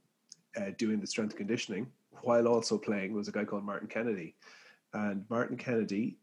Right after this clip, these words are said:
uh, had completed his masters in strength conditioning, uh, in Australia, and had worked with the West Coast Eagles, um, as a, a, and his base as a,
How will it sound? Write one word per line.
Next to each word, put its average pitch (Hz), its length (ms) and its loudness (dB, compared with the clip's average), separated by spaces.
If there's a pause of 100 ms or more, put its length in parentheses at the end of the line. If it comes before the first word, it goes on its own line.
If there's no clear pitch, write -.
(100)
uh, 98 400 -2
had 98 520 -4 (200)
completed 110 640 0
his 101 280 -4
masters 98 440 -4
in 95 60 -6
strength 95 260 -6
conditioning, 95 680 -4 (680)
uh, 92 400 -4
in 117 400 0
Australia, 95 560 0 (800)
and 104 460 -2
had 104 440 -4
worked 110 420 -2
with 107 160 -2
the 98 80 -4
West 104 280 -4
Coast 110 260 -2
Eagles, 107 600 -2 (100)
um, 92 280 -6
as 95 200 -6
a, 101 160 -4
a, - 300 -6
and 98 100 -6
his 117 320 2
base 98 400 -2
as 90 120 -4
a, 71 180 -4